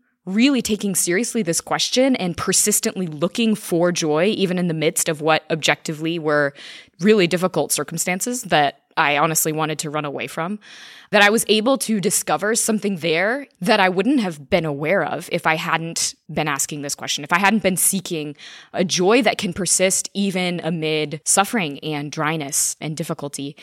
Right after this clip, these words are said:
And so now that I'm, yeah, Easter season just has been full of just abundant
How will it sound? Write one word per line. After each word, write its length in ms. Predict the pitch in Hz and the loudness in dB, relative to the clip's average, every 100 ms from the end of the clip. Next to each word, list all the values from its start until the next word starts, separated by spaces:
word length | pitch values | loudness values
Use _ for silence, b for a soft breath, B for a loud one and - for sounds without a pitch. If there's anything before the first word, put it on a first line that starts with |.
| B B B | B B B
And 200 | - 240 | 2 4
so 180 | - 233 | 6 4
now 400 | 208 190 202 196 | 6 6 8 6
that 300 | 170 185 175 | 6 4 4
I'm, 520 | 185 180 180 180 190 214 | 2 0 -2 -4 -8 -6
yeah, 360 | 208 277 262 180 | 4 6 6 4
Easter 360 | 196 226 233 | 0 0 0
season 540 | 196 190 202 185 185 180 | -4 -4 -4 -2 -4 -4
just 360 | 185 165 - | -4 -6 -8
has 180 | 175 180 | -8 -8
been 380 | 151 165 156 151 - | -4 -2 -2 -8 -14
full 340 | - 202 190 | -2 0 2
of 100 | 170 | 0
just 220 | 147 160 175 | -2 -6 -6
abundant 540 | 147 156 165 156 147 | -4 -4 -2 -4 -4